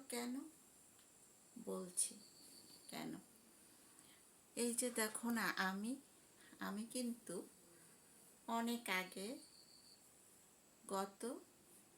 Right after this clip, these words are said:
দুই হাজার চব্বিশে ফেব্রুয়ারি মাসে পেয়েছি কন্টেন্ট মনিটাইজেশন। এখনো পর্যন্ত কিন্তু সেরকম কোনো আর্নিং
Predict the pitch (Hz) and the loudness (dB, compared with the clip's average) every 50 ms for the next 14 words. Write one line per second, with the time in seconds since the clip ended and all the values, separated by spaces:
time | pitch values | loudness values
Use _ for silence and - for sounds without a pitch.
0 | - - - - - - - - - - - - - - 185 202 226 240 233 202 | -20 -20 -20 -20 -20 -20 -20 -20 -20 -20 -20 -16 -10 -2 2 4 4 6 4 4
1 | 208 233 233 226 226 - 208 196 196 226 320 - - - - - - - - - | 2 0 0 0 0 0 0 0 0 -2 -4 -8 -14 -18 -20 -20 -20 -20 -20 -20
2 | - - - - - - - - - - - - - - - - - - 233 233 | -20 -20 -20 -20 -20 -20 -20 -20 -20 -20 -20 -20 -20 -20 -16 -2 2 4 6 6
3 | 233 226 - - - - - - 247 247 262 - - - 285 302 453 427 - - | 4 2 -4 -10 -20 -14 -4 -2 0 2 4 4 4 4 2 0 -2 -2 -6 -14
4 | - - - - - - - - - - - - - - - - - - - - | -20 -20 -20 -20 -20 -20 -20 -20 -20 -20 -20 -20 -20 -20 -20 -20 -20 -20 -20 -20
5 | - - - - - - - - - - 233 254 254 233 208 214 226 233 233 233 | -20 -20 -20 -20 -20 -20 -20 -20 -6 0 2 4 4 4 2 2 2 2 2 2
6 | 226 233 226 220 220 202 202 - - - 226 226 - 170 160 147 143 139 - - | 0 0 0 0 0 2 2 2 2 0 -2 -4 -2 -2 -2 -2 -2 -2 -2 -2
7 | - - - - - - - - - - - - - - - - 175 165 165 165 | -2 -2 -4 -10 -16 -20 -20 -20 -20 -20 -20 -20 -20 -16 -10 -8 -6 -6 -6 -6
8 | - 170 170 170 170 165 165 165 170 165 - 170 170 160 - 175 180 - - - | -6 -6 -6 -6 -6 -6 -6 -8 -8 -8 -8 -8 -8 -8 -8 -8 -6 -6 -8 -8
9 | - 196 - - - - - - - - - - - - - - - - - - | -10 -14 -16 -18 -20 -20 -20 -20 -20 -20 -20 -20 -20 -20 -20 -20 -20 -20 -20 -20
10 | - - - - 160 165 - - 202 202 214 208 - 233 214 214 - 262 254 269 | -20 -12 -8 -6 -6 -6 -6 -4 -2 -2 -2 -2 -2 -4 -4 -2 -2 -4 -2 -4
11 | - 311 349 349 349 - - - - - - 190 190 196 190 - - 190 190 190 | -4 -4 -6 -6 -6 -6 -2 -2 0 0 0 0 0 -2 -4 -4 -6 -8 -8 -8
12 | - 185 180 180 180 180 175 170 165 160 160 160 160 170 | -8 -6 -6 -6 -6 -6 -6 -4 -4 -2 -2 -2 -4 -4